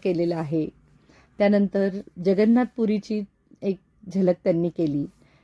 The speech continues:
आणि इथे आहे पहा, खूप मोठ्या आकारामध्ये असा मनोमद बाळकृष्ण असा सजवून ठेवलेले होते. आणि मी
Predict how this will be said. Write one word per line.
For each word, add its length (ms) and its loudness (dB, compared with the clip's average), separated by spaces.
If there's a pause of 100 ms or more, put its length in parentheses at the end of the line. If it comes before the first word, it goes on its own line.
(140)
आणि 320 0
इथे 320 -2
आहे 180 2
पहा, 380 -4 (1500)
खूप 480 2
मोठ्या 560 0
आकारामध्ये 800 0 (480)
असा 200 -6
मनोमद 800 2 (240)
बाळकृष्ण 640 0
असा 160 -4
सजवून 540 2
ठेवलेले 380 4
होते. 380 -2 (760)
आणि 240 4
मी 360 4